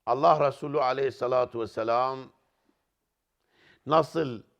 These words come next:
normal hadisi nebeviyi kullandığı gibi bazen de cevami'ül kelim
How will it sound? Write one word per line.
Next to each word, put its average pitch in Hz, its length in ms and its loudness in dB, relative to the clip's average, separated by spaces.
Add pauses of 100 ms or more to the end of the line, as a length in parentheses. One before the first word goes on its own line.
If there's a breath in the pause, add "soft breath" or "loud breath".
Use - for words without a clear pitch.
(260)
normal 139 680 0
hadisi 127 680 -6
nebeviyi 123 920 -2 (840)
kullandığı 120 640 0
gibi 127 720 -4 (760)
bazen 123 600 0
de 127 420 2 (1300)
cevami'ül 131 1080 -2
kelim 127 720 -4